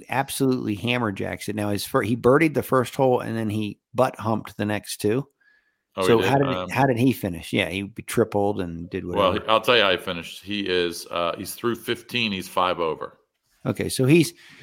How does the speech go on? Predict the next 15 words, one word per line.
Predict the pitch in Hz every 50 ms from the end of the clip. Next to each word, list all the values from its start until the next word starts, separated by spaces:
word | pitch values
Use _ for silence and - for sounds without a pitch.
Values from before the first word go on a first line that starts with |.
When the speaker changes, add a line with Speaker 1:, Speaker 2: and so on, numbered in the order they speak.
| - _ _ _ _
Speaker 1:
is, | - 139 127 - - _ _ _ _ -
it's | 139 131 - -
funny. | - - 127 131 120 92 78 - - - - - - - - -
So | - - 123
the | 113 113 117 120
other | 139 156 160 151 123 101 - -
Speaker 2:
That's | - 151 -
Speaker 1:
my | 117
Speaker 2:
the | 117 113
best | 110 120 147 170 175 - -
college | - 160 160 151 143 135 -
player | - - 131 127 120 117 113 110
in | 98
the | 95
country, | 95 - - 123 110 - - - 69